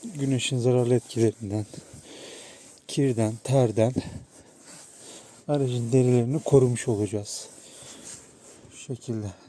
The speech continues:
zaten yapılan yerler. Böyle biraz lekeli gibi kalıyor ama o zaten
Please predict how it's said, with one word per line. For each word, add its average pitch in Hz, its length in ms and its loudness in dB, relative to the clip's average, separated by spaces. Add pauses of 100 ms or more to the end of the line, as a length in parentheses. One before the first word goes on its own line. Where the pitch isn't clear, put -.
(160)
zaten 117 400 -6 (220)
yapılan 117 340 -8
yerler. 107 440 -8 (1040)
Böyle 160 200 -6
biraz 175 240 4
lekeli 165 500 0
gibi 151 220 -4
kalıyor 180 440 2
ama 180 160 0
o 180 200 0 (680)
zaten 151 560 0